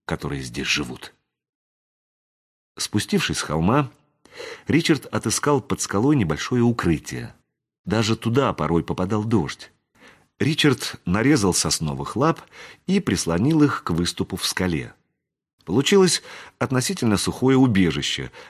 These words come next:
где они могли переночевать. Кэлен залезла внутрь, Ричард последовал за ней, расправив ветки так, что они почти не пропускали дождя. Промокшие и усталые, оба мгновенно повалились на земь.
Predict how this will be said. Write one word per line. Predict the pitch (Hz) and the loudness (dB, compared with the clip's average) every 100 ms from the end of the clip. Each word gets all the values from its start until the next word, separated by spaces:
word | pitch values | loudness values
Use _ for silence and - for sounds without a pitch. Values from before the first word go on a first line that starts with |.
| - | -4
где | 92 117 | 2 4
они | 165 | 4
могли | 107 73 95 | 2 2 -2
переночевать. | 92 82 78 - 67 - - - _ _ _ _ _ _ _ _ - | -2 -6 -6 -6 -6 -8 -14 -20 _ _ _ _ _ _ _ _ -2
Кэлен | 92 85 80 - - - | 0 2 0 -4 -16 -8
залезла | 85 82 80 65 71 | -2 0 0 -4 0
внутрь, | 104 147 147 127 - - - - _ | 2 4 2 -2 -10 -20 -20 -20 _
Ричард | - 185 - 170 - | 0 2 2 -2 -2
последовал | - - 120 143 135 143 | -4 -4 0 0 2 2
за | 123 139 | 4 4
ней, | 113 95 78 - - - | 6 4 2 -2 -20 -14
расправив | - 95 - - 113 87 90 - | -4 -4 -2 0 0 2 0 -4
ветки | - 98 95 - - | -2 2 2 0 -10
так, | - 147 170 - - _ | -4 0 0 -2 -16 _
что | - - 98 | -12 -2 0
они | 107 | 0
почти | - 101 - 196 | 0 -2 -2 2
не | 175 | 2
пропускали | - - 85 - 87 | 2 -2 -6 -4 -4
дождя. | 80 85 - - 57 _ _ - | -2 -6 -6 -12 -14 _ _ -6
Промокшие | 80 95 131 - 78 65 | -2 2 0 0 -6 -6
и | |
усталые, | 65 - 127 113 101 87 _ _ _ _ _ | -6 0 4 4 4 0 _ _ _ _ _
оба | 160 156 147 131 - - _ _ - | 2 4 4 0 -4 -20 _ _ -2
мгновенно | 90 80 71 117 147 135 | 0 0 0 0 0 0
повалились | 80 67 69 80 85 - | -2 -4 -2 -2 -4 -4
на | 73 65 | -4 -6
земь. | 60 | -10